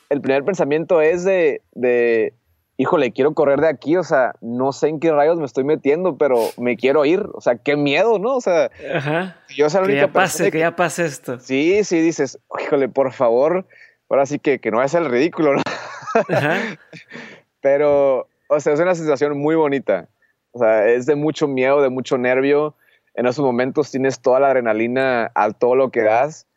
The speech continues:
Speaker 1: y, y, y pues, pues prácticamente dices, "Bueno, pues voy a hacer lo que he estado entrenando y pues a ver qué pasa", ¿no? Y bueno, viene escenario dos, cuando ya sabes cómo es un, un escenario como,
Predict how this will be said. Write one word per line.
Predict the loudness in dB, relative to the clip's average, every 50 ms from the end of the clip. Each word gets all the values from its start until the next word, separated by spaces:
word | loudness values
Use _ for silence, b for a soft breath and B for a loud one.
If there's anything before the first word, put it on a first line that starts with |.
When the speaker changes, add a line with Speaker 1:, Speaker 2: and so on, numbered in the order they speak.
| _ _ _ _ _ _ _ _
Speaker 1:
y, | -4 -2 0 0 0 0 0 -2 -4 -4
y, | -2 0 0 2 2 2 2 2 2 0 0 -2 -4 _
y | -2 -2 -2
pues, | 0 0 0 2 2 0 -2 -4 -10 _ _ _ _ _
pues | -2 -2 0 0
prácticamente | 0 0 0 0 0 0 0 2 2 0
dices, | 2 2 0 0
"Bueno, | 2 2 0 0 -2 -4 -6 -8 _ _ _ _ _ _ _ _ _ _ _ _ _ _ _ _
pues | -4 0 2
voy | 2 2 2
a |
hacer | 2 0 0 0
lo | 0 0 0
que | 0 0 2 2 2
he |
estado | 2 0 0 0
entrenando | 0 0 0 0 0 0 0 0 0 0
y | 0 0
pues | -4 -6 -2 0
a | 2
ver | 2 0 0
qué | -4 -4
pasa", | -2 -2 -2 -2 -4 -4
¿no? | -6 -6 -8 -10 -14 _ _ _ _ _ _ _ _ _ _ _ _ _ _ _ _ _ _ _
Y | -2 0
bueno, | 2 2 2 2 2
viene | 2 2 2 2 2 2 2 0 -2 -2 _
escenario | -2 -2 -2 -2 -2 0 0 2 2 2
dos, | 2 2 2 0 -4 -8 -18 -20 _ _ _ _ _ _ _ _ _ _ _ _
cuando | 0 0 2 2 2 2
ya | 2 2 0
sabes | 0 2 2 2 0 -2
cómo | -4 -4 -4 -2 -2 -2
es | -2 -2 -4 -4
un, | -6 -4 -4 -4 -6 -6 -4
un | -2 -2
escenario | -2 -2 -2 -2 -2 0 0 2 2 2 2 2
como, | 0 0 0 0 0 0 0 0 -2 -4 -8 -12